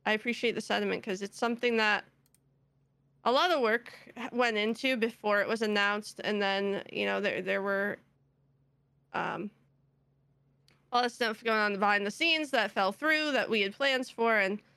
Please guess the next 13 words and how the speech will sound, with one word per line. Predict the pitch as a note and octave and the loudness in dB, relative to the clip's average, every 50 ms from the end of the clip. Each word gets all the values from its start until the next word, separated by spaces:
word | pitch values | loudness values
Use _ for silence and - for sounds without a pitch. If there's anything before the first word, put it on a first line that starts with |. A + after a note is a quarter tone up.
| _ _ _ _ - | _ _ _ _ -4
we've | - B3 G#3 | -4 -2 0
just | G#3+ C4+ - - | 0 -2 0 0
been | A#3+ A3 | -2 0
trying | - B3 A3 A3 A3 G#3+ | 0 2 2 2 2 2
our | G#3 G3+ | 2 2
best | F#3+ G3+ G3+ G#3 - - - - | 2 2 0 0 -2 -6 -4 -2
to | A3+ | 0
make | G3+ G3+ G3+ G#3 | 0 0 -2 -2
it | - G#3+ | -4 -2
work | G3 G3 F#3+ - | -2 -4 -4 -4
since, | - B3+ D4 D#4+ - - | -4 -2 -2 -2 -4 -4
and, | A3 F#3 - F#3 F3+ F3 F3+ | -4 -4 -2 -4 -4 -4 -4
um, | F#3+ - F#3+ F#3+ G3+ A3 | -4 -4 -4 -4 -6 -8